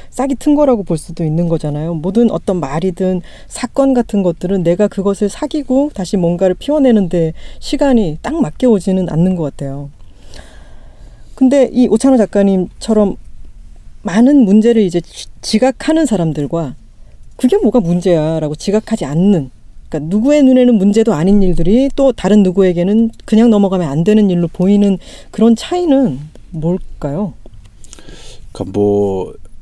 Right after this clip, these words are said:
Speaker 2: 아주 오랫동안 이제 그 비겁하다고 생각을 했었어요.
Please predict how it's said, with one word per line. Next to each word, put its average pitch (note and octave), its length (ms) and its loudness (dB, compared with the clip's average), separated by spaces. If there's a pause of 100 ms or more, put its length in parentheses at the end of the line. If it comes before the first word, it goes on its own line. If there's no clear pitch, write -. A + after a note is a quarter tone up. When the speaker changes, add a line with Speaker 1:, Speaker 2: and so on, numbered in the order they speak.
(120)
Speaker 2:
아주 D3 280 0
오랫동안 F3 1000 2 (140)
이제 G2+ 600 -4
그 G2 640 -8 (240)
비겁하다고 D#3 800 2
생각을 B2+ 440 0
했었어요. A#2+ 500 -4